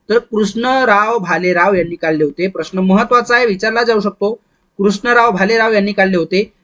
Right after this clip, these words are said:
सत्यशोधक समाजाची स्थापना केव्हा झाली होती? हे लक्षात ठेवा, सत्यशोधक समाजाची स्थापना झाली होती अठराशे त्र्याहत्तर रोजी झाली होती. कोणी केलती? तर महात्मा फुले यांनी केली होती. लक्षात ठेवा, हे प्रश्न महत्वाचे आहे.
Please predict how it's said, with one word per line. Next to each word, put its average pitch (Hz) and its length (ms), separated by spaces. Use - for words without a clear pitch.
सत्यशोधक 247 800
समाजाची 226 540
स्थापना 214 360
केव्हा 226 220
झाली 190 220
होती? 185 320
हे 196 100
लक्षात 196 240
ठेवा, 190 200
सत्यशोधक 196 540
समाजाची 190 280
स्थापना 180 340
झाली 156 160
होती 196 220
अठराशे 185 480
त्र्याहत्तर 165 420
रोजी 147 380
झाली 170 180
होती. 143 200
कोणी 196 240
केलती? 220 340
तर 233 180
महात्मा 214 680
फुले 202 320
यांनी 180 240
केली 165 240
होती. 147 240
लक्षात 160 220
ठेवा, 190 200
हे 190 180
प्रश्न 196 300
महत्वाचे 160 500
आहे. 131 220